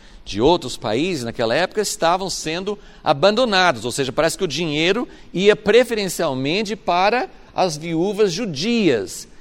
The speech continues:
E as viúvas que eram de outras, po-, provavelmente eram judeus também, mas eram, tinham vindo de outras nações, estavam sendo abandonadas. Era uma coisa injusta,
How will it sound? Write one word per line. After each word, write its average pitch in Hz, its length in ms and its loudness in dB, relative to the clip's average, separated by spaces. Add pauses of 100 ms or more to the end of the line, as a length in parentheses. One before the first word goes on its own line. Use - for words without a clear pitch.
(220)
E 156 140 2
as 190 180 4
viúvas 190 560 0
que - 140 -4
eram 175 240 0
de 139 240 -2
outras, 202 580 6
po-, - 220 -4 (320)
provavelmente 220 500 -4
eram 381 160 -2
judeus 165 440 0
também, 139 280 -2
mas 104 220 -6
eram, 151 260 0 (240)
tinham 165 240 -4
vindo 190 360 -2
de 160 160 -2
outras 190 480 4
nações, 180 640 0 (260)
estavam 208 460 0
sendo 196 300 -4
abandonadas. 208 720 2
Era 107 160 0
uma 117 100 -2
coisa 110 260 -4
injusta, 233 720 -4